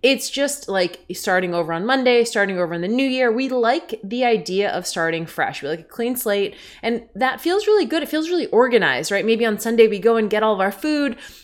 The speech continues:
we make it all, and it's all in Tupperwares, and it looks really nice in the fridge, and we go, "Okay, I'm gonna finally do it this week." The problem is, what I've seen is most people, and me included, but the thousands of women that I've worked with,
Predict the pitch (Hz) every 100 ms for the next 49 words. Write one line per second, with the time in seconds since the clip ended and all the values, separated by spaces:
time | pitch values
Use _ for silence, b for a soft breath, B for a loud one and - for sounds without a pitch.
0 | - 208 208 254 302 285 262 269 269 247
1 | 180 - 254 220 - 285 277 269 240 208
2 | - 302 - 285 285 269 247 254 247 247
3 | 262 254 - B B B - 240 233 233
4 | 214 - 262 - 196 175 180 240 233 233
5 | 208 202 196 185 175 170 156 - - 147
6 | 160 - 151 156 - - B - 269 -
7 | 311 381 381 220 208 196 208 160 311 392
8 | - 175 180 208 208 233 240 330 381 -
9 | 202 226 269 185 190 220 285 - 381 269
10 | 214 202 202 233 247 311 320 285 294 240
11 | 233 220 415 440 196 196